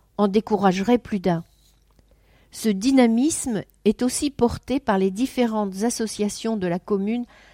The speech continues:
à travers les manifestations et les activités qu'elles organisent. Je les en remercie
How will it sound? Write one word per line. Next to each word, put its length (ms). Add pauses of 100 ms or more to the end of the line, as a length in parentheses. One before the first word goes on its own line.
(240)
à 80
travers 460
les 120
manifestations 1120 (120)
et 120
les 180
activités 640
qu'elles 320 (500)
organisent. 760 (960)
Je 120
les 220
en 100
remercie 500